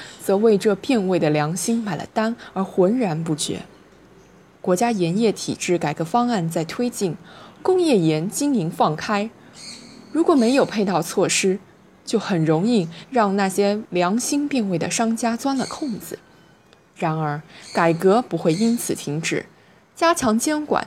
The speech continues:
是很重要的一环。但也要认识到，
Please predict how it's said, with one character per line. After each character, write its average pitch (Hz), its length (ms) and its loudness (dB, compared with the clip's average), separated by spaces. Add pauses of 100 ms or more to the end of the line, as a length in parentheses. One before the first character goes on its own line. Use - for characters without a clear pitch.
(140)
是 - 140 -6
很 160 240 -4
重 220 240 -2
要 165 120 0
的 - 80 -4
一 151 160 0
环。 - 300 -6 (920)
但 165 260 0
也 147 120 2
要 156 140 4
认 180 220 2
识 151 180 2
到， 180 260 -2